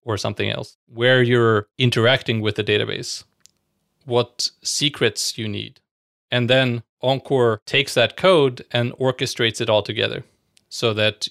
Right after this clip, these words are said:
you don't have to deal with setting up infrastructure, marshalling requests to json or whatever you use for serializing, and so on and so on and so on. So that what you as a developer have to do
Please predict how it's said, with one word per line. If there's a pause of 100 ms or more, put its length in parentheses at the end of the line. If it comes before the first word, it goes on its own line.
you
don't
have
to (440)
deal
with
setting
up
infrastructure, (200)
marshalling
requests
to
json
or
whatever
you
use (100)
for
serializing, (380)
and
so
on
and
so
on
and
so
on. (520)
So
that (200)
what
you
as
a
developer
have
to
do